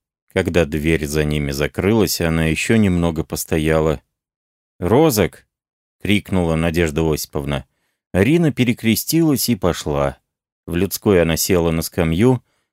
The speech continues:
прямо и сложа руки на коленях. Уже бежал казачок с розгами на барынин зов. Она ещё больше побелела и взялась рукой за сердце.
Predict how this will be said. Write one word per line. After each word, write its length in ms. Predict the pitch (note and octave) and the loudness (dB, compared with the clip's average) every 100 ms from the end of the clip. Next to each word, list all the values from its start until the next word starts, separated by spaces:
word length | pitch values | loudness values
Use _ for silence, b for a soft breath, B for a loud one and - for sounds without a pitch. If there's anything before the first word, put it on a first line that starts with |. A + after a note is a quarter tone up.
| - | -6
прямо 460 | F2 F#2+ A#2+ F#2+ | 2 4 4 2
и 340 | D#2+ - F2+ D#2+ | 0 -2 -2 0
сложа 500 | - F2+ D#2+ F2 F#2+ | -2 0 0 2 2
руки 280 | F#2+ F#2+ E2+ | 0 -2 -2
на 140 | D#2+ | -2
коленях. 680 | - D#2 D#2 D2 C#2 - _ _ _ _ | -2 0 0 -2 -6 -10 _ _ _ _
Уже 260 | G#2+ G#2+ F3+ | -2 2 4
бежал 360 | D3+ A#2+ D3+ C#3+ | 4 2 2 2
казачок 580 | C3+ B2 G#2+ C3 C#3 | 0 0 2 2 2
с 100 | - | 0
розгами 520 | G2 G2+ G2+ E2 F2+ E2+ | 0 2 2 2 2 2
на 160 | E2+ | 2
барынин 480 | D#2+ E2+ E2 E2 D#2+ | 2 2 2 0 0
зов. 400 | D2 E2 D#2+ - _ _ _ _ _ | 0 0 -2 -6 _ _ _ _ _
Она 180 | - D#2 | -4 -2
ещё 340 | D2+ - - | -2 -2 -2
больше 400 | E2+ E2 D#2 - | 0 0 -2 -4
побелела 600 | - E2 D2 D#2 F#2+ A#2+ G2+ | -6 -4 -2 2 2 4 2
и 240 | - - | -2 -6
взялась 480 | C#2 D#2 D2+ G#2 - | -4 -2 0 0 -2
рукой 320 | E2 - D#2 | -6 -2 -2
за 140 | D2 | -2
сердце. 560 | C#2+ - D2+ - - D#2 | -4 -4 -6 -6 -10 -10